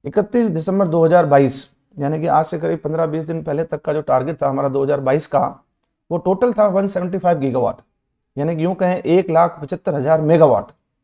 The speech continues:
है ना, तीन ज़ीरो पीछे लगा दें। अब तो इस टोटल में से जो चार मुख्य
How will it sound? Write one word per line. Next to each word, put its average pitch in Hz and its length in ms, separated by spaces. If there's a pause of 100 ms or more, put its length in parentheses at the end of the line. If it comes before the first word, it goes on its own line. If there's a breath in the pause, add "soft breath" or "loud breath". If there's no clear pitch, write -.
(160)
है 190 60
ना, 220 80
तीन 165 260
ज़ीरो 151 140
पीछे 175 180
लगा 180 200
दें। 175 160 (920 soft breath)
अब 220 200
तो 220 120
इस 240 200
टोटल 202 240
में 208 140
से 214 100
जो 208 140
चार 208 500 (120)
मुख्य 180 440